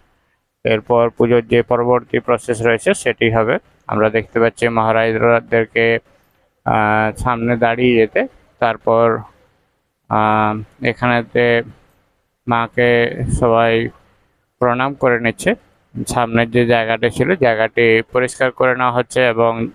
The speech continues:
যে জিনিসপত্রগুলো পুজোর জন্য নিয়ে আসা হয়েছিল, সেই জিনিসগুলোকেও আস্তে আস্তে সরিয়ে নেওয়া হচ্ছে, জায়গাটি ফাঁকা করে দেওয়া হলো। এরপর মাকে এখানেতে কোলে নিয়ে ঘোরানো হবে।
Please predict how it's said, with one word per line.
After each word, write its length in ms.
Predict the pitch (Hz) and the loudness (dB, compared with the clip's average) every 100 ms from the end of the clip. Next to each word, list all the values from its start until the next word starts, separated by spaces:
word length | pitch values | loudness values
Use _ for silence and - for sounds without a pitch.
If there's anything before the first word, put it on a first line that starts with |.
| - | -2
যে 160 | 120 | 0
জিনিসপত্রগুলো 880 | 120 139 139 139 127 131 131 131 131 | 2 0 0 -2 -2 -2 0 0 0
পুজোর 340 | - 123 123 | 0 0 0
জন্য 220 | 120 123 123 120 120 - | 0 -2 -2 -4 -8 -10
নিয়ে 140 | 123 127 | -4 -2
আসা 260 | 120 127 | -2 -4
হয়েছিল, 420 | 117 120 - 131 190 - - - - - _ | 0 -2 -2 -2 -2 -4 -18 -18 -20 -20 _
সেই 180 | - 131 | -4 -2
জিনিসগুলোকেও 880 | 120 127 123 123 127 123 127 127 127 | 0 0 0 0 -2 0 2 2 0
আস্তে 340 | - 120 - | -2 -2 -2
আস্তে 600 | 120 - 131 123 123 117 | -2 -2 0 2 2 0
সরিয়ে 360 | 113 139 131 135 | 0 0 2 0
নেওয়া 200 | 131 120 | 0 0
হচ্ছে, 260 | 120 - 180 | -2 -2 0
জায়গাটি 440 | 123 113 113 117 | 0 0 0 -2
ফাঁকা 340 | - 123 - | -4 -6 -4
করে 240 | 131 120 113 | 0 0 2
দেওয়া 180 | 117 113 | 2 2
হলো। 280 | 117 139 - _ _ _ _ _ | 2 0 -2 _ _ _ _ _
এরপর 640 | - 120 110 123 120 123 120 107 _ _ | -2 -2 0 2 2 2 -2 -10 _ _
মাকে 760 | 120 120 120 - 127 123 123 123 | -2 0 -2 -2 0 2 2 0
এখানেতে 680 | - 123 110 - 120 117 117 110 _ _ _ _ _ _ _ _ | -2 -4 -6 -2 2 2 0 -4 _ _ _ _ _ _ _ _
কোলে 280 | 131 127 135 | 0 2 2
নিয়ে 280 | 127 127 135 | 0 0 -2
ঘোরানো 460 | - 123 123 123 | -2 -2 0 -2
হবে। 260 | 113 117 | -2 -2